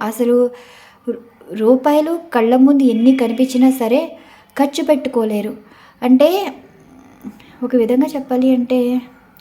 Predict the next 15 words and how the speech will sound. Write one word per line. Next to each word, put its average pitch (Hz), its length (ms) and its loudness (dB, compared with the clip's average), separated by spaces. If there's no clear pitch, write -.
వీళ్ళకి 269 420 2
అర్హత 269 380 2
ఉండదు, 226 380 2
ఖర్చు 247 220 -2
పెట్టుకునే 262 340 2
అర్హత 226 420 0
ఉండదు, 220 320 -2
చెప్పుకోవడానికే 269 680 4
తప్ప. 233 340 -4
And 254 260 4
ఖర్చులు 269 400 0
ఎక్కువైపోతాయి. 240 880 0
ఈ 240 180 2
పర్సనల్ 254 580 2
లైఫ్లో, 208 680 -4